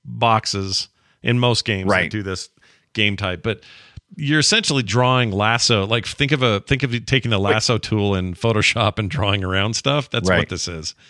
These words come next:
Speaker 2: Chat
Speaker 1: And,
Speaker 2: room
Speaker 1: uh,
Speaker 2: screaming at us. So was that a quick? What is that? K-, K J X? What is that? K what?
Speaker 1: What are they talking about? Which, where?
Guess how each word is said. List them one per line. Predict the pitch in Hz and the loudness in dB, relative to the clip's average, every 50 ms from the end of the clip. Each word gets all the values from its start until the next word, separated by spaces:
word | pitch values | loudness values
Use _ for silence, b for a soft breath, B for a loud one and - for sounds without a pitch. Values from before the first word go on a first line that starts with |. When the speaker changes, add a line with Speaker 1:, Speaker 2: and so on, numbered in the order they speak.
| b b b b b b b b b b | b b b b b b b b b b
Speaker 2:
Chat | - 120 123 | 0 0 2
Speaker 1:
And, | 127 | 4
Speaker 2:
room | 135 123 110 | 2 2 2
Speaker 1:
uh, | |
Speaker 2:
screaming | 92 85 120 120 113 110 107 98 | 2 2 2 2 4 4 4 4
at | 95 | 4
us. | 95 90 - | 4 2 0
So | - 98 95 92 | -2 0 2 2
was | 95 85 | 2 2
that | 107 101 95 | 2 2 2
a | 87 | 2
quick? | - - 135 139 110 | 0 0 -2 -2 0
What | 123 143 | 2 2
is | 139 127 98 | 2 2 2
that? | 104 95 85 78 - - | 2 2 2 0 -2 -2
K-, | 110 113 123 117 90 - | -2 0 0 -2 -6 -4
K | - 127 131 131 | -4 -2 -2 0
J | 113 127 120 120 | 2 2 4 4
X? | 135 120 - | 2 2 0
What | 131 127 | 0 0
is | 110 85 | 0 0
that? | 87 80 78 - | 0 -2 -2 0
K | 110 113 117 113 | 0 0 0 0
what? | 107 127 143 170 190 196 - - - - - - | 0 2 2 2 2 0 -2 -6 -12 -12 -12 -6
Speaker 1:
What | - 113 | -4 -2
are | 123 | 0
they | 135 139 | 0 0
talking | 135 147 156 151 160 | 0 0 0 0 0
about? | 165 165 160 156 - 113 | 0 0 0 0 -2 -2
Which, | 107 92 - - - | -2 -2 -2 -4 -4
where? | - 90 87 87 - | -2 -2 -2 -2 -4